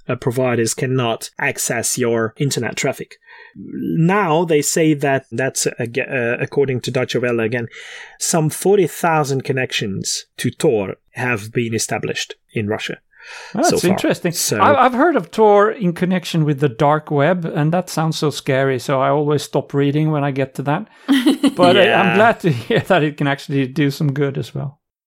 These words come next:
Speaker 1: Just like an anonymous scam, right?
Speaker 2: Yeah, well, um,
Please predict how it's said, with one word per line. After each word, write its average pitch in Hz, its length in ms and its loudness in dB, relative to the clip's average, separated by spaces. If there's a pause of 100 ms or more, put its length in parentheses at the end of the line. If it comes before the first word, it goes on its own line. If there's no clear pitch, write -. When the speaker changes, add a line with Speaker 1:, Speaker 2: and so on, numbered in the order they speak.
(280)
Speaker 1:
Just 156 220 0
like - 220 -4
an 220 120 0
anonymous 160 580 2
scam, 107 260 -4 (400)
right? 117 400 -2
Speaker 2:
Yeah, 269 300 4
well, 147 380 0 (600)
um, 214 240 -12